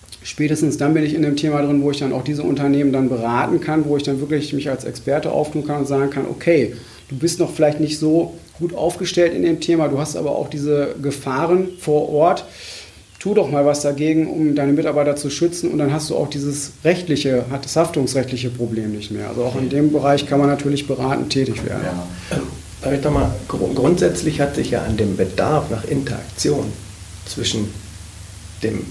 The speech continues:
Speaker 3: dem Kunden und dem Anbieter nichts verändert.
Speaker 2: Mhm.
Speaker 3: Meines Erachtens haben sich nur die Kanäle verändert, über die ich interagiere. Also, ähm, meinetwegen auch Social Media, Xing,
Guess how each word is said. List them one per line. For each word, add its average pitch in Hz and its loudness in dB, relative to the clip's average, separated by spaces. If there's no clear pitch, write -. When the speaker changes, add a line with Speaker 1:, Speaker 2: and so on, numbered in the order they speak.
Speaker 3:
dem 98 -8
Kunden 180 4
und 104 -2
dem - -2
Anbieter 135 2
nichts 110 -4
verändert. 104 -4
Speaker 2:
Mhm. 95 -2
Speaker 3:
Meines 120 2
Erachtens 117 0
haben 120 0
sich 113 0
nur 110 0
die 107 -2
Kanäle 127 2
verändert, 98 -2
über 104 -2
die 104 -2
ich - -6
interagiere. 110 0
Also, 104 0
ähm, 98 2
meinetwegen 107 0
auch 85 -2
Social 120 2
Media, 117 0
Xing, 127 0